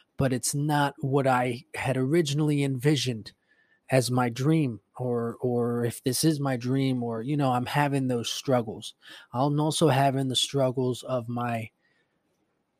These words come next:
my, what I described in my last podcast,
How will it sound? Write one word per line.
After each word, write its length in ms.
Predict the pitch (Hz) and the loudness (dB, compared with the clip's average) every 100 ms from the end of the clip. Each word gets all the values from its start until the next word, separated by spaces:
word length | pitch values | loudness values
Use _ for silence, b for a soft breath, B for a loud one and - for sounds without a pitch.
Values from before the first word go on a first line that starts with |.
| _ _ _ _ _ | _ _ _ _ _
my, 800 | 139 131 123 120 120 120 117 113 B B B _ _ _ _ 139 | -2 2 2 2 0 0 -2 -6 B B B _ _ _ _ 2
what 120 | 139 | 6
I 100 | 139 | 6
described 540 | 139 - - 135 123 | 4 0 2 2 4
in 80 | 131 | 0
my 140 | 123 123 | 0 0
last 340 | 123 127 - | 0 0 0
podcast, 500 | 123 120 131 120 | 0 0 0 -2